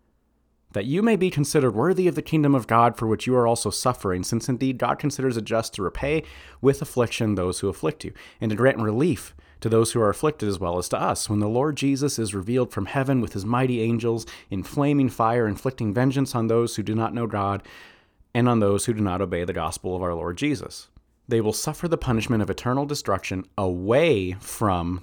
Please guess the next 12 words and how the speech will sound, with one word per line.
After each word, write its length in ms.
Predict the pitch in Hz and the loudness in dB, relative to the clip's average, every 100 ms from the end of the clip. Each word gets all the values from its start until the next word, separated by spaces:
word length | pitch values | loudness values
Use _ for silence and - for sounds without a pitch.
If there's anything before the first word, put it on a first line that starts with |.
| - | -8
the 100 | 90 | -8
presence 640 | - 156 147 85 87 - | 0 2 4 0 -6 -6
of 220 | 101 90 | -8 -4
the 120 | 98 | -2
Lord 480 | 95 87 85 87 90 | 0 0 0 -2 -4
and 180 | 104 92 | -6 -6
from 600 | - - 156 107 98 101 - | -8 0 2 2 0 -4 -6
the 120 | 95 | -6
glory 440 | 90 90 87 87 | -2 -2 0 -2
of 140 | 85 82 | -4 -6
his 160 | 92 | -4
might, 340 | 107 139 87 | 0 0 -2